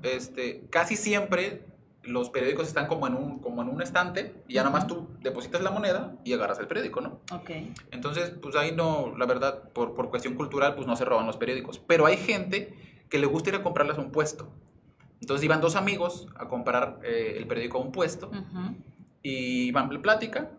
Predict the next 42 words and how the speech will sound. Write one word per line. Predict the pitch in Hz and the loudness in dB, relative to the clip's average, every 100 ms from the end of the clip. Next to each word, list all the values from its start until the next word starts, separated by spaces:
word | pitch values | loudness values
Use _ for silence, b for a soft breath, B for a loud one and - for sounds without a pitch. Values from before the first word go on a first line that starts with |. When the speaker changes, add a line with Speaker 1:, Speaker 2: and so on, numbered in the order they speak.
| - | -12
Speaker 1:
uno | 131 135 | -4 -2
com-, | 135 123 | -2 -6
los | 127 143 | 0 2
dos | 196 | 4
de | |
buena | 196 180 | 4 2
actitud | 180 143 165 180 | 0 -2 -4 -4
y | 165 | -2
todo, | 160 180 - - B B B B _ - - | 0 0 -2 -10 B B B B _ -20 -8
y | 175 165 | 4 4
el | 160 | 6
que | |
iba | 160 202 | 6 6
a | |
comprar | 220 202 196 | 6 8 8
el | 208 202 | 8 4
periódico | 202 185 180 180 - | 4 4 2 -2 -4
se | - 131 | -2 0
acerca | 127 127 - 160 - - 101 | 2 0 2 0 0 -6 -8
y | 120 117 | -4 -4
con | 107 123 117 | -2 -2 0
toda | 165 170 | 2 2
la | |
actitud | 156 - 147 | 2 0 -2
del | 143 | -2
mundo, | 143 151 | -2 2
"Hola, | 208 208 | 8 8
buenos | 202 202 190 | 8 4 2
días, | 202 | 0
señor, | - 180 | 0 -4
¿cómo | 180 | -4
está? | 175 175 | -2 -2
¿Me | 175 | -2
puede | 160 175 | 0 0
un | 156 | 2
periódico, | 180 180 175 | 2 2 0
por | 156 | -2
favor, | 147 165 | 0 0
del | 160 139 | 0 -2
New | 151 | -2
York | 156 | -2
Times?". | 151 151 151 | -2 -4 -6